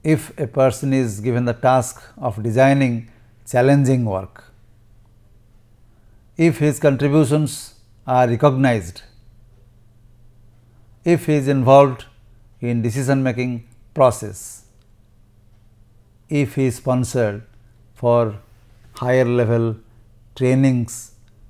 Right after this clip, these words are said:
workshops, seminars and symposium, then the individual will start feeling that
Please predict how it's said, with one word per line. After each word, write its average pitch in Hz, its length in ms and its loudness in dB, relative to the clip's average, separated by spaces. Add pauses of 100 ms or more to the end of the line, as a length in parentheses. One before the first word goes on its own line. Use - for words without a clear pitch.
(460)
workshops, - 960 0 (460)
seminars 127 640 0
and 110 140 -4
symposium, 101 760 -6 (2000)
then 139 460 2 (720)
the 123 120 -4
individual 120 680 2 (420)
will 110 180 -6
start 113 340 -4
feeling 117 560 -2 (760)
that 110 500 -6